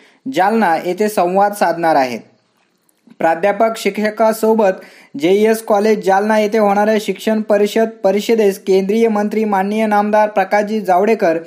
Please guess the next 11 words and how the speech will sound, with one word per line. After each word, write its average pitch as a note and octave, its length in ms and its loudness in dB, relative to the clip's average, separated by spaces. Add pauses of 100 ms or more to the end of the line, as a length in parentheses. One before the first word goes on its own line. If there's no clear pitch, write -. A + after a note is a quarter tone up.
(320)
हे G#3+ 460 0
जालना F#3+ 380 2
जिल्ह्यातील G#3+ 520 0
सर्व A3 340 2
महाविद्यालयातील G#3 760 0
प्राध्यापक, G3 640 0
शिक्षक G3 480 -4
व G#3 160 2
शिक्षण A3 400 -6
क्षेत्रातील G#3+ 500 -2
कर्मचारी, G3+ 720 0